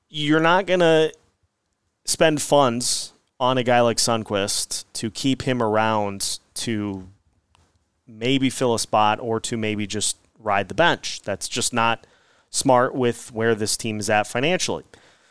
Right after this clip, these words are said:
He's gonna, I would imagine, get a little better opportunity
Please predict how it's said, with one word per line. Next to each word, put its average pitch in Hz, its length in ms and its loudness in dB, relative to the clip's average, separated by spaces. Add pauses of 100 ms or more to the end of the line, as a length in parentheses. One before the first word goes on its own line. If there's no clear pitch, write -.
(880)
He's 170 480 2
gonna, 156 460 4
I 135 160 4
would 147 120 6
imagine, 180 520 4
get - 640 2 (540)
a 139 80 2
little 143 280 6
better 131 460 2
opportunity 117 920 0